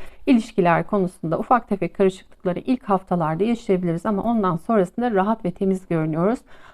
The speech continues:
Aslında biraz Nisan sonuna soğuk algınlığı konularına dikkat etmekte fayda var. Orada biraz bir karışıklığımız var. Buradan bakınca görüyorum.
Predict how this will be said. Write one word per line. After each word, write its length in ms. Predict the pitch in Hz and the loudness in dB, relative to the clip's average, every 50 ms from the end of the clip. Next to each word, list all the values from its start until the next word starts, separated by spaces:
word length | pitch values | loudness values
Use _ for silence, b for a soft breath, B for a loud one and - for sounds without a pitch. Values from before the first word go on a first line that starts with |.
| b b | b b
Aslında 300 | 381 359 - - 285 269 | 0 0 2 4 4 6
biraz 300 | 285 269 254 233 220 233 | 8 8 8 6 6 6
Nisan 340 | 240 247 240 - - 269 269 | 4 4 4 4 2 2 2
sonuna 480 | 269 - - 208 185 185 185 214 233 247 | 2 0 0 0 2 2 2 2 0 -2
soğuk 360 | - - 262 254 254 - 208 | 2 4 6 6 6 4 2
algınlığı 400 | 160 156 160 170 147 151 151 170 | 0 0 0 -2 -2 -2 -4 -4
konularına 440 | - 240 226 196 175 160 165 175 - - | -2 -2 0 0 0 0 -2 -4 -6 -8
dikkat 280 | 226 - - 226 214 214 | -10 -4 -4 -2 0 0
etmekte 400 | 190 190 - 175 165 - - 165 | -2 0 0 -6 -6 -4 -6 -8
fayda 380 | - - 254 247 233 208 196 | -2 0 2 2 2 0 -2
var. 120 | - - - | -4 -4 -2
Orada 320 | - 233 208 - 170 165 | 0 0 0 0 -2 -4
biraz 260 | 156 147 156 156 - | -2 -2 -2 -2 -4
bir 60 | 151 - | -6 -10
karışıklığımız 720 | - 202 185 175 - - - - 160 160 165 160 - - | -6 -6 -6 -6 -6 -14 -12 -6 -4 -4 -2 -4 -4 -4
var. 180 | 170 156 147 165 | -4 -4 -4 -6
Buradan 280 | 170 - 170 165 160 156 | -6 -2 -2 0 0 0
bakınca 360 | 160 160 - 170 165 170 156 | -2 -2 -2 -2 -2 0 -2
görüyorum. 560 | 165 165 160 160 160 165 170 240 294 330 | -2 0 0 2 0 2 2 2 0 -2